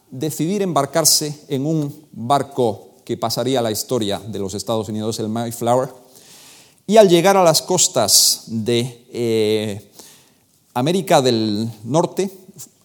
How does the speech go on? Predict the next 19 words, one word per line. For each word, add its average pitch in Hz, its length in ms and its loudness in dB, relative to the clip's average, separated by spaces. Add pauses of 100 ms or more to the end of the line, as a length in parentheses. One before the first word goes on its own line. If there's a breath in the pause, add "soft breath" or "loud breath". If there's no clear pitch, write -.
antes 165 320 -2
de 170 80 -2
fundar 151 360 -2
la 127 280 0
pequeña 165 380 -4
ciudad 127 320 -2
de 113 80 -4
Plymouth, 151 540 -4 (140)
donde 110 580 -4
iban 117 300 -6
a 104 100 -4
comenzar 104 640 -4
a 113 120 -8
prosperar, 131 640 -2
firmaron 185 500 -2
ahí 185 260 0
este 190 600 -4 (160)
famoso 156 800 -8
contrato 143 680 -2